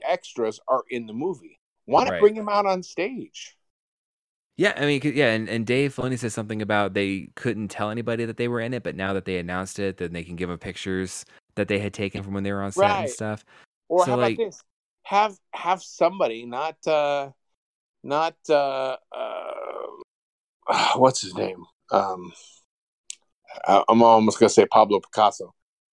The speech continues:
Speaker 1: but
Speaker 2: Pedro
Speaker 1: it's not.
Speaker 2: Pascal.
Speaker 1: Thank you.
Speaker 2: <laughs>
Speaker 1: And I love Pedro Pascal. Uh, have somebody else come out in the Mandalorian uniform, or have the Mandalorian uniform on a,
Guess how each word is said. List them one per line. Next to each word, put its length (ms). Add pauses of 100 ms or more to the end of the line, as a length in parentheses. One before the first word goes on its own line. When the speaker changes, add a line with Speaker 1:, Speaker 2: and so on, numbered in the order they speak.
(340)
Speaker 1:
but 200 (100)
Speaker 2:
Pedro 120
Speaker 1:
it's 60
not. 100
Speaker 2:
Pascal. 380 (300)
Speaker 1:
Thank 440
you. 140 (500)
Speaker 2:
<laughs> 100 (1000)
Speaker 1:
And 180
I 60
love 260
Pedro 300
Pascal. 560 (460)
Uh, 220 (180)
have 220
somebody 260
else 120
come 160
out 200
in 80
the 60
Mandalorian 520
uniform, 540 (340)
or 100
have 200
the 140
Mandalorian 520
uniform 480 (440)
on 180
a, 60